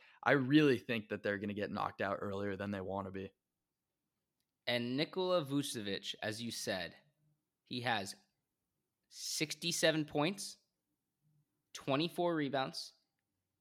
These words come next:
Speaker 2: on twenty-eight of forty-seven shooting, seven of sixteen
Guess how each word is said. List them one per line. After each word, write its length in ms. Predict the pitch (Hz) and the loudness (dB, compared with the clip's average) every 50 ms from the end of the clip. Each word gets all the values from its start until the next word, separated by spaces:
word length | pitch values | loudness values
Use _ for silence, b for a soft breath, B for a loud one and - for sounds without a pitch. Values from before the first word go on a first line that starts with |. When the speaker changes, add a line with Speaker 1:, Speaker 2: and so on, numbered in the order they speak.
| _ _ _ - | _ _ _ -8
Speaker 2:
on 220 | - 110 113 110 110 | -4 -4 -4 -4 -6
twenty-eight 760 | - - - 131 139 156 170 180 - 151 143 143 156 151 - - - | -10 -10 -6 -4 -2 -2 -2 -2 -2 -2 -2 -2 -2 -4 -8 -14 -16
of 80 | 110 - - - | -16 -14 -8 -4
forty-seven 580 | 135 135 143 151 151 147 - 139 127 123 131 | -2 0 0 0 0 0 0 0 0 0 0
shooting, 380 | 127 - 131 117 117 139 175 185 - _ _ _ _ _ _ _ _ | -2 -2 -2 -2 -2 -2 -4 -6 -10 _ _ _ _ _ _ _ _
seven 500 | - - - - - - 135 127 147 156 | -14 -10 -6 -2 2 4 4 4 4 2
of 100 | 151 147 | 0 0
sixteen 560 | - - 147 - - - - 143 113 92 87 | 0 -4 -2 -4 -4 -2 -2 -2 -2 -2 -6